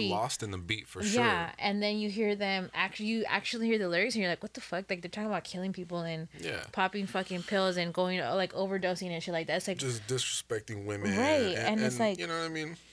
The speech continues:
Speaker 1: To each his own. If, if that's your music, like, if you don't do that type of stuff, but you like
Speaker 2: Yeah.
Speaker 1: listening to it because you've never seen it, you've never been around it, and it, like, it, it paints a picture for you, like, "Oh, man, that's crazy, that's cool."
Speaker 2: So do you
Speaker 1: And
Speaker 2: think
Speaker 1: that's all right
Speaker 2: if,
Speaker 1: with you, I
Speaker 2: um,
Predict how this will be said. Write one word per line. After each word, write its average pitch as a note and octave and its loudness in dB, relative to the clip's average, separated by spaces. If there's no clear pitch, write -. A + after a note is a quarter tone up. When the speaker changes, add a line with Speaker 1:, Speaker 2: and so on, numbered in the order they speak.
Speaker 1:
To C3 -4
each D3 -6
his G2+ -4
own. A2+ -2
If, A#2+ -4
if C3+ -2
that's D3 2
your E3+ 2
music, C#3 0
like, G#2+ 0
if G2+ -6
you C3+ 0
don't G#2 -4
do A#2 0
that A#2+ 0
type B2 -2
of B2 -4
stuff, A#2+ 0
but G2 -10
you A2 -2
like F3+ 2
Speaker 2:
Yeah. - -6
Speaker 1:
listening A2+ 0
to A#2+ 0
it G#2+ -4
because G#2 -4
you've F#2+ -6
never F#2+ -4
seen G2 -2
it, F#2+ -6
you've F2 -10
never F#2+ -2
been F2 -6
around F#2 -2
it, F#2+ -4
and F2+ -10
it, F2+ -8
like, E2+ -8
it, F#2+ -4
it F#2+ -6
paints A#2 0
a F2+ -4
picture A2 -4
for F#2 -6
you, F#2+ -6
like, F2 -6
"Oh, A2 -4
man, G#2+ -4
that's G#2+ -8
crazy, A2 -6
that's G2+ -8
cool." G#2+ -6
Speaker 2:
So - -2
do G#3+ 0
you B3 0
Speaker 1:
And A#3 -4
Speaker 2:
think C#4+ -2
Speaker 1:
that's D#3 2
all G3 4
right F#3 -2
Speaker 2:
if, - -6
Speaker 1:
with - -6
you, - -4
I F3+ 6
Speaker 2:
um, E3+ 0